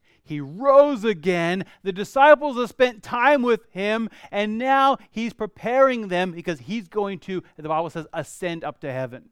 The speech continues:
And He's teaching His disciples and telling them what it is they're supposed to do. And there's a passage in the Bible from the book of Matthew, chapter number twenty-eight, the very end of the book of Matthew. It's called the Great Commission.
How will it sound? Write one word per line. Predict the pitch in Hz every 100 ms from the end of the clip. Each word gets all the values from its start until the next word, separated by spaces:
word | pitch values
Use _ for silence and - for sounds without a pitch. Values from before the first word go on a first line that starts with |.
| _ _ _ _ - -
And | 196
He's | 226 226
teaching | - 269 311 - 294
His | 277 214
disciples | 254 - - 214 196 214
and | 220 -
telling | - 285 339 339 285
them | 226 226 220 - -
what | 202 240 294
it | 294 269
is | 269
they're | 240
supposed | 233 226 - 226 208
to | 214
do. | 165 185 147 123 _ _ _ - 196
And |
there's | 214
a |
passage | - 233 269 247 254 247
in |
the | 220
Bible | 165 185 190 196 196 180 -
from | 170
the |
book | 151 160 185
of | 165
Matthew, | 156 143 147 185
chapter | 175 151 175
number | 151 156
twenty-eight, | 160 - 175 180 151 131 151 _ _ -
the | 156
very | 139 233 254 262 247 -
end | 220 214
of | 190
the | 175
book | 170 185
of | 160
Matthew. | 156 147 139 - 127 123 _ _ _ -
It's | 196 143
called | - 214 196 180 - _
the | 151
Great | 156 151 185 190 - -
Commission. | - 196 180 180 - - 123 104